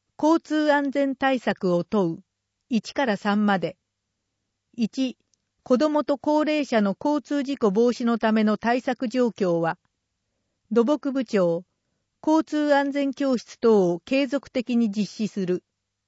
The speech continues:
二、自転車利用環境整備計画の策定が必要と考えるがどうか。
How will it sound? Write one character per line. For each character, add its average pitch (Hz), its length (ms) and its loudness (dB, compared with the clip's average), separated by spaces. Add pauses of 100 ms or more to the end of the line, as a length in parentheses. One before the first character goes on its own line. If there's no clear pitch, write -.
(920)
二、 254 220 2 (540)
自 220 160 -4
転 302 260 -2
車 254 160 0
利 214 220 0
用 277 200 0
環 262 280 0
境 254 240 0
整 262 220 0
備 240 180 -4
計 254 220 0
画 190 260 -2
の 180 100 0
策 - 260 -6
定 262 220 2
が 233 140 2
必 - 240 -8
要 247 180 2
と 233 140 -2
考 226 220 0 (120)
え 226 140 4
る 185 120 -2
が 175 280 -4
ど 233 220 2
う 208 60 -2
か。 - 240 -4